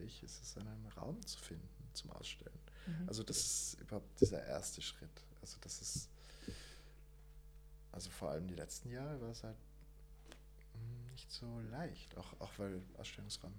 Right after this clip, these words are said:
Speaker 1: ja irgendwie auch das Programm abarbeiten, das
Speaker 2: Ja.
Speaker 1: halt während Lockdowns nicht mög-, unmöglich war.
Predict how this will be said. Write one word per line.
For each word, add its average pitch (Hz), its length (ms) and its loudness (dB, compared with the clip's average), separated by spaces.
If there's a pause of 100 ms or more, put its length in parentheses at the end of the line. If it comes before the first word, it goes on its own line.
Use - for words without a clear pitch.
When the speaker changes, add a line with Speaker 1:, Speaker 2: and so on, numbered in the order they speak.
Speaker 1:
ja 101 180 -6
irgendwie 107 360 -4 (600)
auch 110 60 -8
das - 140 -8
Programm 90 560 0
abarbeiten, 78 680 0
das - 120 -6
Speaker 2:
Ja. 175 200 6 (520)
Speaker 1:
halt 95 220 -2
während 85 160 -4 (120)
Lockdowns 90 540 -4
nicht 101 180 -8
mög-, 101 200 -8 (100)
unmöglich 82 440 -6
war. 95 120 -4